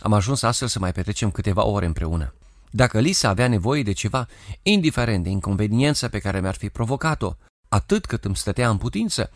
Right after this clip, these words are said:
eu aș fi făcut rost de acel lucru. Dacă m-ar fi sunat în mijlocul nopții și mi-ar fi spus: „Iubitule, îmi doresc un cornet cu înghețată”, eu aș fi răspuns:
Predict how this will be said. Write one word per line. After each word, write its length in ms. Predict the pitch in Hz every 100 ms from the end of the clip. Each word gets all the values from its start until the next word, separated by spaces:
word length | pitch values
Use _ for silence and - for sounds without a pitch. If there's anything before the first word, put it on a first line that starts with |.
| - -
eu 200 | - 107
aș 160 | 156 156
fi 80 | -
făcut 340 | 107 131 131
rost 280 | 104 131 131
de 80 | 104
acel 240 | 92 101
lucru. 300 | 113 - 95 - -
Dacă 240 | - 113 135
m-ar 140 | 139
fi 80 | 135
sunat 320 | - 160 165
în 80 | 156
mijlocul 360 | 175 170 - 156
nopții 280 | 170 -
și 140 | 135 131
mi-ar 140 | 127
fi 80 | 120
spus: 300 | 117 147 - - - - 92
„Iubitule, 480 | 107 143 214 135 110
îmi 160 | 143 135
doresc 380 | 131 170 - -
un 100 | 131
cornet 380 | 117 117 143
cu 100 | -
înghețată”, 520 | 123 104 - 151 - -
eu 160 | 113
aș 100 | 131
fi 80 | -
răspuns: 420 | 123 - 165 -